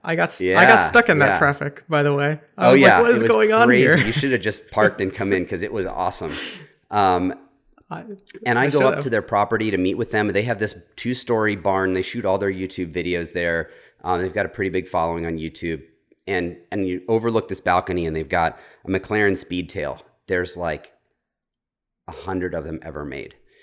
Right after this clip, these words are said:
Speaker 2: They've got another McLaren there. There's literally sixteen of them made. These are four million dollar cars. Um, and, and they, I, I, I can appreciate it. Their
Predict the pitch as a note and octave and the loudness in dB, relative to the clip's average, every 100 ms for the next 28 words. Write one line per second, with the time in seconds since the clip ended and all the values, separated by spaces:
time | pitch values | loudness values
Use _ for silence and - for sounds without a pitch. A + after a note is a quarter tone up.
0 | _ - F#2+ - G2+ F#2+ F#2 F2+ F2 - | _ -4 -2 2 0 2 -2 -2 -4 -6
1 | E2+ E2 E2 D2+ E2 D#2 D#2+ F#2 F2 E2+ | -4 -2 -2 -4 -6 -10 -8 -6 -4 -6
2 | D#2+ - - F#2 - - F2 D#2+ D2 D2+ | -8 -8 -8 -8 -10 -10 -6 -6 -8 -10
3 | D#2 C#2+ C2+ F#2 G2 - - G2+ G#2 F#2+ | -8 -10 -8 -8 -8 -10 -6 0 0 0
4 | F#2+ G2 G2 F#2 F2 D#2+ D#2 D2 D2 C#2+ | 0 0 2 0 0 -2 -2 -6 -8 -10
5 | G1+ - - - _ _ _ _ - G2 | -10 -12 -16 -16 _ _ _ _ -2 2
6 | F2+ F2 - G#2 G2+ G2+ - _ G#2+ G2 | 2 0 2 4 4 0 -6 _ 0 0
7 | F#2 F#2+ F#2+ F2+ F2+ - _ - - - | 2 2 2 2 -2 -12 _ -14 -10 -6
8 | - G#2 - _ _ - G#2 - G#2 - | -2 -2 -4 _ _ -6 -6 -4 -6 -6
9 | F#2 F#2 - B2 C#3 D3+ - G2 F#2+ | -6 -6 0 0 0 -2 -2 -2 -2